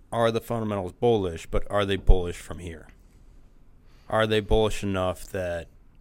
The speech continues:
with corn within striking distance of all-time highs,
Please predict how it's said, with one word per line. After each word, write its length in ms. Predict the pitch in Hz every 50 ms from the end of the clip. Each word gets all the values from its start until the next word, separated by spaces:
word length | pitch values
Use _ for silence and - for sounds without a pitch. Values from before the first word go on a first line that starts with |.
| - - _
with 400 | 107 110 107 104 - - - -
corn 500 | - - 117 113 110 107 104 95 85 - -
within 340 | - 107 101 - 101 95 -
striking 400 | - - 120 113 107 - 107 95
distance 420 | 92 90 - - - 90 - -
of 120 | 95 90
all-time 420 | 80 95 107 104 - - 98 92 85
highs, 760 | 92 123 127 117 95 87 82 82 82 - - - - -